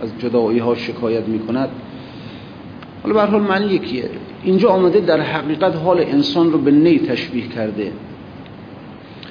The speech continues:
چرا به نی؟ این به خاطر اینکه اولاً نی درونش خالیه، درونش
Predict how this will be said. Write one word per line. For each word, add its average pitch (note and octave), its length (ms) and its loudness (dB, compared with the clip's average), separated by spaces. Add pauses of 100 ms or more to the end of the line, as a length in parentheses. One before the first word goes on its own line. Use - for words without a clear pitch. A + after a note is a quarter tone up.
(220)
چرا E3 200 2
به F3 120 4
نی؟ F3 480 6 (920)
این G3+ 80 -4
به E3+ 60 -2
خاطر F3+ 220 0
اینکه G3+ 260 2
اولاً F#3+ 400 2 (360)
نی F#3 160 4
درونش E3 600 0 (300)
خالیه، D#3+ 460 4 (800)
درونش D3+ 540 2